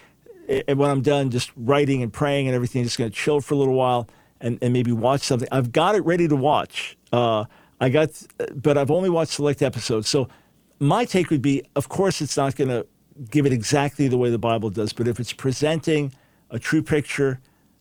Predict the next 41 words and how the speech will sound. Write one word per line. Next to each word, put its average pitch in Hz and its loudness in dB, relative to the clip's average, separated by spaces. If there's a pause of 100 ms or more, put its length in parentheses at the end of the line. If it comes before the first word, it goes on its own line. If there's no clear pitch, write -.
(140)
of, 117 0
of 107 0
Jesus 131 0
in 113 -4
terms 123 -4
of 101 -6
the 113 -6
basics 131 -2
of 107 -4
the 113 -6
gospel, 117 -2
and 110 -4
people 131 -4
can 110 -4 (260)
watch 131 0
that 127 -2
and 117 -4
learn 139 0
from 117 -2
it, 107 -6 (360)
wonderful. 123 0
But, 123 -2 (260)
but 127 0
I 127 0
can't 180 -2
say 165 0
more 143 2 (480)
just - -6
'cause, 151 2
uh, 139 -2 (100)
e-, 135 -6
even 147 2
though 143 2
it's 127 -2
such 143 -2
a - -4
sensation 135 -2
that's 113 -4
out 131 0
there, 123 -2
I, 117 -4